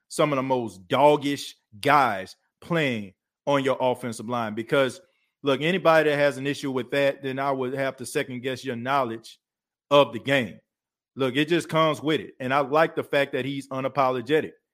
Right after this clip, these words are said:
He doesn't care. He doesn't care what you think about him. Doesn't care what I think about him. He is who he is. He's a football player through and through. Uh, he's, he's a guy that's not afraid to get nasty. He's a guy that's not afraid to get physical. And, and when you have those type of guys on your team,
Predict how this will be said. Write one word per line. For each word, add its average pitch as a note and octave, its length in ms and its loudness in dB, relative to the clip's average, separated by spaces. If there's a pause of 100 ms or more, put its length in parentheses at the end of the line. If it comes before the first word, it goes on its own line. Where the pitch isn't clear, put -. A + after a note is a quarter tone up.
(140)
He D3 100 -10
doesn't C#3+ 340 0
care. D#3 300 2
He C#3+ 140 -8
doesn't C3+ 240 0
care D3 180 4
what A#2+ 160 -4
you C#3+ 80 -6
think D#3 260 -2
about D3+ 300 0
him. F3 120 -10
Doesn't B2+ 260 -4
care C#3 160 2
what A#2+ 100 0
I C3 120 4
think C#3+ 280 -4
about C#3+ 300 2
him. E3+ 40 -16 (220)
He D#3 480 4
is C3+ 160 -2 (260)
who C#3+ 140 0
he D3 180 0
is. A#2+ 240 2
He's C#3+ 180 -2
a C3 60 -2
football D3+ 440 0
player C#3+ 320 2
through D3 280 -6
and C3+ 120 -6
through. D3+ 340 -2 (300)
Uh, B2 260 -2
he's, C#3 240 -8
he's D3 180 -8
a C3+ 60 -2
guy D3 340 2
that's B2+ 220 -2
not C#3+ 240 0
afraid E3+ 380 0
to - 40 -12
get B2+ 200 -6
nasty. A#2 420 -6
He's B2+ 120 -12
a B2+ 40 -8
guy C#3 260 -2
that's B2+ 200 -6
not C#3 160 -2
afraid D#3 500 0 (280)
to C3 80 -8
get C3+ 280 -4
physical. B2 400 0
And, C3+ 260 -4
and D3 200 -4
when D3+ 120 -4
you D3 140 -8
have F3 340 2
those D3 200 -2
type C#3+ 240 0
of B2 80 -6
guys C#3 320 0
on C3 120 -4
your A#2+ 140 -4
team, B2+ 480 -4